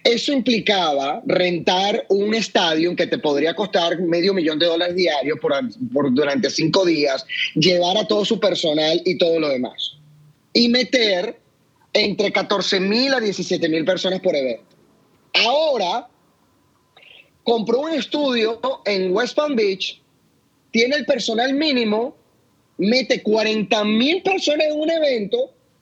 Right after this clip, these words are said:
gana veinte veces más porque vale igual físico que virtual, pero su egreso es muchísimo menor.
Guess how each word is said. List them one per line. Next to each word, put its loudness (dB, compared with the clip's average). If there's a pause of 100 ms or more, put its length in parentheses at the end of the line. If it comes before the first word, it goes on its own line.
(140)
gana 0
veinte 0
veces 0
más 0
porque 0
vale 0
igual 0
físico -2
que 2
virtual, 0 (480)
pero 2
su 0
egreso -2 (260)
es 2
muchísimo 0
menor. -2